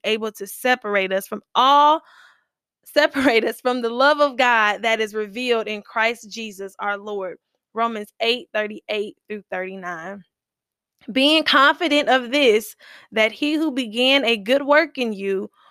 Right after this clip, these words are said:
will carry it on to completion until the day of Christ Jesus." Philippians one and six. Mm. Hallelujah.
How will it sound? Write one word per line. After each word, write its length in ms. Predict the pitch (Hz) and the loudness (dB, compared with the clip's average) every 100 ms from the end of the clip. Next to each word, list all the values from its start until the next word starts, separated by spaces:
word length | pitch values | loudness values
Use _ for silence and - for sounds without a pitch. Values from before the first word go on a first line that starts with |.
| _ - | _ -2
will 160 | 226 | 0
carry 500 | 220 269 262 269 277 | 0 2 4 6 4
it 80 | 269 - | 2 4
on 200 | 254 262 | 2 2
to 120 | 254 | -2
completion 800 | 240 226 - 294 285 - 196 190 - | -8 -10 -10 -6 -4 -4 -8 -10 -10
until 260 | 202 - | -10 -8
the 140 | 208 208 | -6 -2
day 240 | 208 208 | -2 -2
of 100 | 190 | -4
Christ 420 | - 202 196 - | -6 -8 -8 -12
Jesus." 560 | - 208 190 - - - - | -10 -8 -8 -12 -12 -14 -4
Philippians 680 | 226 247 247 233 226 214 196 | 2 2 0 -2 -2 -4 -6
one 320 | 208 196 202 | -4 -4 -6
and 180 | 196 190 | -12 -16
six. 720 | - - - - - - - _ _ _ _ _ _ _ _ - | -18 -10 -8 -10 -16 -20 -20 _ _ _ _ _ _ _ _ 0
Mm. 320 | 381 262 180 _ _ _ _ _ _ - | 4 4 2 _ _ _ _ _ _ -6
Hallelujah. 760 | 262 311 262 240 247 208 196 | 0 2 2 0 -2 -2 -4